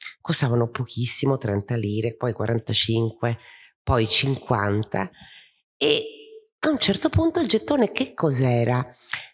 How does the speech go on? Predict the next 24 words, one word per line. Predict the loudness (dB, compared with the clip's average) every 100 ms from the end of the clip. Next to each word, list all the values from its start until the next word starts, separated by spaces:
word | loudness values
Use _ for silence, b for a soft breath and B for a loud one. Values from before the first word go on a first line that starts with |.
| -2
Era | 0 2
quella | 2 2
cosa | 2 2 2
che | 0 0
permetteva | 0 0 0 -2 0 2 2
di | 0
fare, | 0 2 4 2 0 -6 -20 _ _ _ _ _ _ _ _
di | -2 0 0 -2 -10
cominciare | 0 2 2 2 2 4
a | 2
decorporeizzare. | 0 0 0 0 -4 -2 -2 -4 -2 2 2 2 0 0 0 2 0 -2 -4 -8 _ _ -2
Allora, | -2 0 -2 -2 -4 -2
passo | 0 0 2
indietro, | 2 2 2 2
infanzia | 0 2 0 0 0
berlinese, | 0 0 2 2 2 2 2
Walter | 0 0 -2
Benjamin. | -2 0 0 0 0 -2 B B B -4
Walter | -2 0 2
Benjamin | 2 4 2
scrive | 2 2 2
una | 2
cosa | 2 0 2
meravigliosa | 2 2 2 2 2 2 2 0